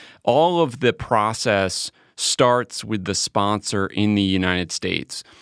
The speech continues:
And so if you are not a family member of a U S citizen or a legal permanent resident, if you don't have U S family here,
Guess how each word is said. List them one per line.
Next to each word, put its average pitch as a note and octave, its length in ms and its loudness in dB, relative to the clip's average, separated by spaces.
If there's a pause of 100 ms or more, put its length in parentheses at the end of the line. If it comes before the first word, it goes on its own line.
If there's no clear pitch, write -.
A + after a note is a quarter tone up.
(260)
And A2 260 2
so A2+ 640 2 (260)
if D3+ 260 2
you F#3 180 4
are D3 160 4
not B2 500 0
a A2+ 120 0
family A2 460 0
member F#2 560 0 (460)
of G#2+ 340 2 (100)
a G2 280 0
U G2+ 260 2
S G2+ 100 0
citizen G#2 640 -2
or F#2+ 240 0
a F#2 80 2
legal G2 300 0
permanent G2 380 -2
resident, F#2+ 520 0 (320)
if - 100 -18
you A#2 60 0
don't B2 300 4
have A#2 180 0
U G#2+ 200 2
S G#2 120 0
family F#2+ 420 -2
here, F2+ 440 -6